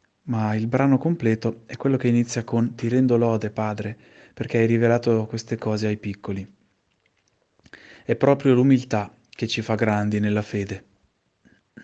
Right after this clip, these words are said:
Tra i fattori con cui si capisce se siamo umili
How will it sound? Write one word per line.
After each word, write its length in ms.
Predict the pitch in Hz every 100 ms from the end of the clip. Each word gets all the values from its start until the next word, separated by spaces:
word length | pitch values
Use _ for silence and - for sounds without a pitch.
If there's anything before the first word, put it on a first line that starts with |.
| - - _ _ _ _ - _ _ _ - - _
Tra 160 | - 107
i 40 |
fattori 400 | - 120 - 143
con 200 | 135 117
cui 240 | 123 123 113
si 140 | -
capisce 420 | 120 117 120 120
se 140 | 107 110
siamo 340 | - 127 135
umili 360 | 117 104 104